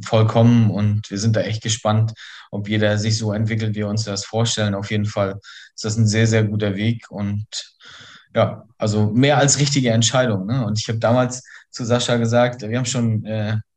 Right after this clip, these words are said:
mehr Geld für schlechtere Sachen ausgegeben, ne? Und, äh, warum nicht probieren? Und wenn ich am Ende sehe, äh, dass, was das Ergebnis ist, hätte ich auch das Doppelte bezahlt, ne? Also,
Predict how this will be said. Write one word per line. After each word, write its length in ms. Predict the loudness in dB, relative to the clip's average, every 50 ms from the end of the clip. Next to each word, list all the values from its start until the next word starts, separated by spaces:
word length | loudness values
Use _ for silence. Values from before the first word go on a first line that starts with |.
| _ _ _ _ _ _ -20 _ _ _ _ -4
mehr 240 | 0 2 2 2 2
Geld 260 | 2 2 2 2 0
für 140 | -2 -2 -2
schlechtere 440 | -2 0 -2 -2 -4 -4 -4 -4 -4
Sachen 280 | -4 -4 -4 -4 -4 -6
ausgegeben, 680 | -6 -6 -8 -8 -8 -6 -4 0 0 2 0 0 -2 -6 -18 -20 -20 -20 -20 -10 -4
ne? 260 | -2 0 0 0 0
Und, 280 | 2 2 2 2 2 0
äh, 380 | -2 -2 0 0 0 0 0 -2 -4 -8 -18 -20 -20 -20 -20 -20 -20 _ _ -8 -2
warum 460 | 0 2 4 4 4 4 4 4 4
nicht 180 | 2 2 0 0
probieren? 500 | -2 -2 0 2 2 2 2 2 2 2
Und 120 | 2 0
wenn 120 | 0 0 -2
ich 100 | -2 -4
am 100 | -4 -4
Ende 300 | -4 -2 -2 0 -2 -2
sehe, 380 | -2 -2 -2 -2 -2 -2 -4
äh, 440 | -4 -4 -2 -2 -2 -2 -2 -4 -6 -8 -10 -10
dass, 400 | -8 -6 -6 -6 -6 -8 -10 _ -16 -10 -6
was 160 | -4 -2 -2
das 140 | 0 0 0
Ergebnis 400 | 0 0 0 0 0 -2 -2 -2
ist, 180 | -2 -2 0
hätte 100 | 0 0
ich 100 | 0 0
auch 60 | -2 -2
das 100 | -4 -4
Doppelte 300 | -4 -4 -4 -4 -4 -6
bezahlt, 440 | -8 -8 -8 -8 -8 -8 -8 -10 -6
ne? 200 | -4 -2 -2 -2
Also, 360 | -4 -6 -6 -6 -6 -8